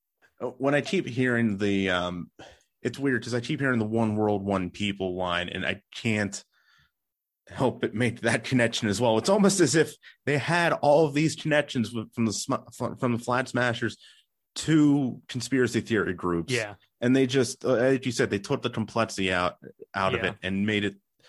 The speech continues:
Speaker 2: I
Speaker 1: a
Speaker 2: think
Speaker 1: very bare bones organization.
Speaker 2: Yeah. And I, I think I can
Speaker 1: Movement.
Speaker 2: kind of forgive them for it because I feel like a lot of the complexities didn't really come to light until <laughs> recently in the real world version of that.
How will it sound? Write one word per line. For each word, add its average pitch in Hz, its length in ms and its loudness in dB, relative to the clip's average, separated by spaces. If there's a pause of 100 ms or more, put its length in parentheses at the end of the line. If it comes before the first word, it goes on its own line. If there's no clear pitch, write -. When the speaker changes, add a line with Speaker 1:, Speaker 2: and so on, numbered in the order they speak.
(100)
Speaker 2:
I 185 60 0
Speaker 1:
a 214 40 -2
Speaker 2:
think - 180 -8
Speaker 1:
very 113 200 4
bare 110 420 2
bones 92 640 0
organization. 85 840 -6
Speaker 2:
Yeah. 127 260 -8 (120)
And 185 120 -6
I, 226 120 -2
I 220 100 -2
think 277 160 -4
I 269 60 2
can 226 80 -4
Speaker 1:
Movement. 120 180 4
Speaker 2:
kind 170 160 -2
of 175 100 -8
forgive 147 380 -4
them 139 160 -6
for 139 240 -8
it 123 80 -12
because 127 560 -6 (1040)
I 160 60 0
feel 196 140 -2
like 196 120 -2
a 151 60 -4
lot 151 140 2
of 139 60 -6
the 131 60 -10
complexities 131 880 -10 (800)
didn't 135 220 -6
really 135 200 -6
come 139 220 -8
to 120 60 -8
light 123 320 -4
until 135 200 -8
<laughs> - 20 -12
recently 170 600 -4
in 139 120 -2
the 131 140 -6
real 131 220 -4
world 139 380 -8
version 147 300 -8
of 147 80 -10
that. 160 220 -6